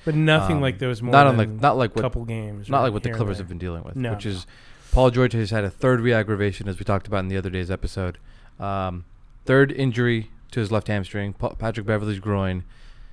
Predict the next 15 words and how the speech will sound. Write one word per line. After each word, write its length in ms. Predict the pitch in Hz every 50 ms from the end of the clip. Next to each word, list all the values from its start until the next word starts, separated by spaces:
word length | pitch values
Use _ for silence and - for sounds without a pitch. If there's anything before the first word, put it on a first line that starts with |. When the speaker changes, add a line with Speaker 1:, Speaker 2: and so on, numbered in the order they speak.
| - - -
Speaker 2:
There's, 300 | - 127 131 123 110 107 127
uh, 420 | 127 120 117 117 117 113 - - -
there's 320 | - 110 117 135 143 143
just 120 | 139 127 123
gonna 100 | 160 151
be 60 | 143
a 60 | 139 127
lot 140 | 120 117 -
to 80 | 113
monitor 360 | 107 107 104 104 98 92 95
there. 240 | 92 92 92 90 90 - - - - - -
But 80 | -
let's 180 | 143 165 151 -
look 100 | 180 156
at 120 | 165 -